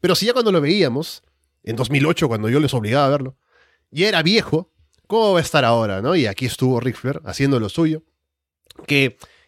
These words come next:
este show, si que sacamos el combate de, del main event, tanto lo que viene antes como lo que viene después, está bonito porque es un homenaje. Ric Flair al final hace una promo que queda bastante bien, le dan el, el cinturón, ¿no? La Big Gold Belt.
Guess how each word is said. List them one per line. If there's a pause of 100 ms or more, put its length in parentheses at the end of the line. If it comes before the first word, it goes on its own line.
este
show, (920)
si
que
sacamos
el
combate
de,
del
main
event, (520)
tanto
lo
que
viene
antes
como
lo
que
viene
después, (680)
está
bonito
porque
es
un
homenaje. (280)
Ric
Flair
al
final
hace
una
promo
que
queda
bastante
bien,
le
dan
el, (400)
el
cinturón,
¿no?
La
Big
Gold
Belt.